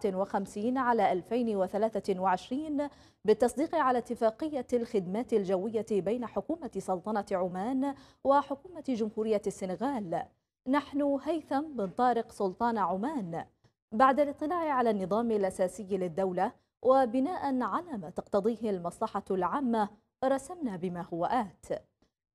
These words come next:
المادة الأولى: التصديق على الاتفاقية المشار إليها وفقًا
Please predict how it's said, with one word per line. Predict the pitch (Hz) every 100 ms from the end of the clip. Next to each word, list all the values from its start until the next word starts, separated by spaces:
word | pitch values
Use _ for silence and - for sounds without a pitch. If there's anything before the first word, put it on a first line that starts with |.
| -
المادة | 254 208 247 285 247 226
الأولى: | 220 320 285 185 165 - _ _ _ -
التصديق | 302 311 220 349 330
على | 269 247
الاتفاقية | 196 185 220 202 196 254 240 240
المشار | 220 196 170 - 226
إليها | 196 175 185 208 190 226
وفقًا | 311 311 320 - 247 247